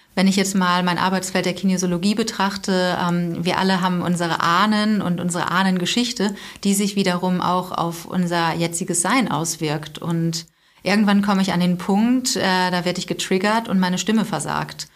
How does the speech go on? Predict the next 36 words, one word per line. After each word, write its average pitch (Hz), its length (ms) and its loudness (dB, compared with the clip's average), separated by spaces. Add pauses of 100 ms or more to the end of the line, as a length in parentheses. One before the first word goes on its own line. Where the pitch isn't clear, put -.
(220)
Und 180 120 2
es 185 100 0
ist 185 120 -2
nicht 226 200 2
immer 196 160 2
ein 180 140 2
Fall 175 360 0
rein 175 380 2
für 185 140 -4
die 165 260 0
Sprachthera-, 196 600 0
äh, 175 280 -2
rein 185 240 2
für 185 180 -2
die 160 300 -2
Stimmtherapie 196 760 0
oder 160 160 -2
rein 170 220 0
für 170 140 -4
die 165 200 -2 (300)
Psychotherapie, 208 920 0
sondern 175 680 0 (580)
mit 185 480 -2
dieser 208 200 2
Methode, 208 380 0
die 185 80 -2
ich 208 160 -2
erlernt 165 360 0
habe, 180 100 -6
das 170 140 -8
ist 170 100 -8
einfach 170 300 -4
ein 170 240 -4
super 196 420 0
Mix 196 300 0
daraus. 156 460 -6